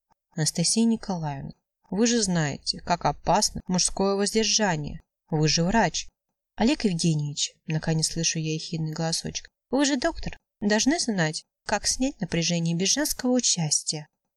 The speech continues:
«Анастасия Николаевна, я не просто знаю об этом способе, но и успешно применяю его на практике уже как два месяца». Моя девочка едва сдерживает улыбку, а я наслаждаюсь её реакцией. «Ну, прости меня,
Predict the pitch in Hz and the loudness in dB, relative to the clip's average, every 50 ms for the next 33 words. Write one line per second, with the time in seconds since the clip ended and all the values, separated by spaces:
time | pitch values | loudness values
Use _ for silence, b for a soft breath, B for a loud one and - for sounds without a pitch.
0 | _ _ _ _ _ _ - 160 160 156 - - 170 160 - - 196 214 233 226 | _ _ _ _ _ _ -2 0 0 0 0 0 0 0 2 2 4 4 4 4
1 | 220 214 208 - 202 196 190 165 143 - - - - _ _ _ - 170 208 262 | 2 2 2 2 2 2 4 2 2 0 -4 -10 -14 _ _ _ 0 2 2 2
2 | 294 247 - 247 277 294 277 - - 233 214 220 226 220 208 190 175 165 175 170 | 2 2 2 2 2 2 0 0 0 2 4 4 4 6 4 4 2 2 0 0
3 | - 165 165 - - - 165 170 165 - - 170 165 165 - _ _ _ - 180 | 0 -2 -4 -4 -6 -6 -4 -2 -2 -2 -4 -4 -8 -10 -10 _ _ _ 0 2
4 | 185 185 185 185 175 - - - - 170 202 - - 165 - - - 165 165 160 | 2 4 4 2 2 0 0 0 0 2 2 2 2 -2 -4 -2 -2 0 0 0
5 | 156 151 151 156 180 196 196 175 151 156 151 147 143 - 170 185 208 202 - - | 0 0 0 2 2 4 2 2 0 0 -2 -4 -4 0 0 2 2 2 0 -4
6 | - - 151 151 156 170 175 175 - 185 180 170 170 160 170 185 208 214 214 214 | -4 -4 -4 -2 0 0 0 0 0 -2 -2 -2 0 2 2 2 4 2 2 2
7 | 202 175 160 - - - - - - - _ _ _ - 165 160 156 160 156 170 | 2 2 0 0 0 -2 -2 -4 -4 -8 _ _ _ -4 -2 0 2 2 2 2
8 | 170 165 - - - 165 160 165 170 165 156 156 160 165 160 - 165 160 156 - | 0 0 0 -2 -2 -4 -2 0 0 0 0 0 0 0 0 0 0 -2 -4 -4
9 | - 160 151 170 220 233 - _ _ _ _ - 160 160 165 180 202 196 175 - | -4 -2 0 2 2 0 0 _ _ _ _ 0 2 4 4 4 2 2 0 0
10 | - 165 156 - - 190 196 196 185 - - - 160 165 170 170 180 185 180 160 | 0 0 -2 0 0 2 2 2 2 0 -2 -2 -2 0 0 2 2 2 2 2
11 | 147 - - - - - - _ _ _ _ _ _ _ - 160 160 156 - 170 | 0 -2 -4 -8 -8 -10 -14 _ _ _ _ _ _ _ -2 0 0 2 2 0
12 | 175 - - - - 170 156 151 143 131 - | 0 0 0 -2 -2 -2 -4 -4 -6 -10 -12